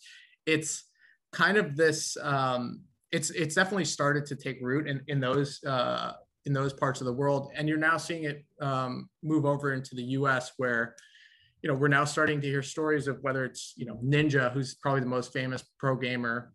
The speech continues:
uh, from Fortnite. You know, you're having, first of all, competitive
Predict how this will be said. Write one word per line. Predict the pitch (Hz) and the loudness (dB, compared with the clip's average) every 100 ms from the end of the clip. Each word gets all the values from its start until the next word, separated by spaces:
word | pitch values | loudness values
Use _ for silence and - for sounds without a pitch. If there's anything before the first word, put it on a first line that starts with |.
| _ | _
uh, | 135 127 120 | 2 2 2
from | - 127 | 0 -4
Fortnite. | 120 - 143 165 147 123 120 - - - _ - | -4 -2 2 2 0 0 -2 -4 -10 -20 _ -4
You | |
know, | 127 | 0
you're | 131 | 2
having, | 135 143 143 131 - _ _ _ _ _ _ - | 6 6 4 0 -8 _ _ _ _ _ _ -2
first | 170 | -2
of | 147 | 0
all, | 139 123 - - | 0 0 -4 -6
competitive | 139 135 165 165 151 147 131 | -6 -2 2 2 4 2 0